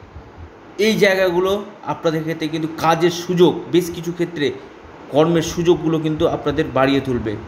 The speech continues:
গ্রহগত অবস্থান যা নির্দেশ করছে। এবং, আহ, আপনাদের বেশ কিছু ক্ষেত্রে ডুবে যাওয়া টাকা, আটকে থাকা টাকা, কিছু কিছু ক্ষেত্রে কিন্তু recovery হওয়ার সম্ভাবনা থাকছে। বন্ধু থেকে কিন্তু আপনারা help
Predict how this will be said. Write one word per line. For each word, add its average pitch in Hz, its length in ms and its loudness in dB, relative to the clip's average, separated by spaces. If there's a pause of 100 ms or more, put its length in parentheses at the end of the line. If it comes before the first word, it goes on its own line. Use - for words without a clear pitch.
গ্রহগত 151 400 2
অবস্থান 147 480 -2
যা 139 240 2 (140)
নির্দেশ 127 400 -2
করছে। 117 340 -8 (580)
এবং, 160 220 6
আহ, 135 760 -4
আপনাদের 180 420 2 (800)
বেশ 175 220 2
কিছু 190 160 -6
ক্ষেত্রে 185 320 2
ডুবে 156 340 2
যাওয়া 185 220 4
টাকা, 180 560 -2 (340)
আটকে 190 360 0
থাকা 170 260 2
টাকা, 175 420 0 (380)
কিছু 208 220 -4
কিছু 190 220 -2
ক্ষেত্রে 170 300 2
কিন্তু 165 420 0 (220)
recovery 156 760 2 (180)
হওয়ার 147 200 2 (120)
সম্ভাবনা 135 420 -2
থাকছে। 123 400 -10 (400)
বন্ধু 208 320 4
থেকে 202 300 4
কিন্তু 175 280 0
আপনারা 160 400 0 (220)
help 147 200 4